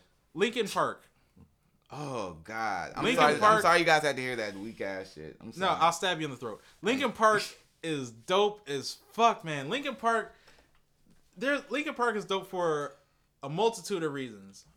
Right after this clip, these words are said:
Speaker 1: One, not only did they did a really good job of integrating rap with rock music,
Speaker 2: Mm-hmm.
Speaker 1: they also
Speaker 2: I don't know why I said it.
Speaker 1: did a really, really good job of just growth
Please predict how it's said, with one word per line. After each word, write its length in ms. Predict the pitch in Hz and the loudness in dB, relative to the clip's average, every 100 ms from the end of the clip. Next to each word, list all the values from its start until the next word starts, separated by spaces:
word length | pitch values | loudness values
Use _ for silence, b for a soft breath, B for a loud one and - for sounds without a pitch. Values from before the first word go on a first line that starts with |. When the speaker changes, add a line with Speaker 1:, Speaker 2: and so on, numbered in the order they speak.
| - | -12
Speaker 1:
One, 380 | 139 220 233 | -4 -2 -2
not 180 | 185 190 | -2 0
only 240 | 196 190 175 | 0 -2 -4
did 420 | 156 156 143 113 | 0 0 -2 -8
they 160 | 131 | -8
did 160 | 135 156 | -4 -4
a 60 | 117 | -4
really 320 | 117 185 170 | -4 -6 -4
good 180 | 143 120 | -6 -4
job 400 | 131 131 117 110 | -2 -2 -4 -8
of 120 | 113 | -10
integrating 520 | 143 135 135 127 113 | -10 -8 -8 -8 -8
rap 300 | 110 143 135 | -2 -2 -2
with 160 | 139 139 | -8 -6
rock 300 | 131 123 - | -4 -4 -6
music, 360 | 107 98 101 123 _ - | -14 -16 -18 -20 _ -18
Speaker 2:
Mm-hmm. 240 | 95 95 127 156 b b b _ _ _ _ 151 | -14 -12 -14 -16 b b b _ _ _ _ -6
Speaker 1:
they 220 | 165 - | -6 -4
also 800 | 196 277 294 - 160 135 123 156 _ _ _ _ _ _ _ | -2 0 0 0 0 0 -4 -8 _ _ _ _ _ _ _
Speaker 2:
I 60 | - | -20
don't 80 | 113 | -20
know 80 | 98 | -20
why 80 | |
I 40 | - | -20
said 140 | 113 180 | -20 -8
it. 60 | 180 | 0
Speaker 1:
did 320 | 190 185 165 - - | 2 0 -6 -10 -4
a 180 | 147 | -2
really, 440 | 135 123 156 233 226 | -2 -2 -2 -2 0
really 240 | 214 208 | -2 -2
good 260 | 175 190 139 | -2 -6 -6
job 540 | 151 131 123 120 117 _ - | -4 -2 -2 -6 -10 _ -14
of 140 | 135 | -12
just 340 | 127 139 113 110 | -8 -10 -10 -10
growth 500 | 139 175 196 196 | 0 2 2 -2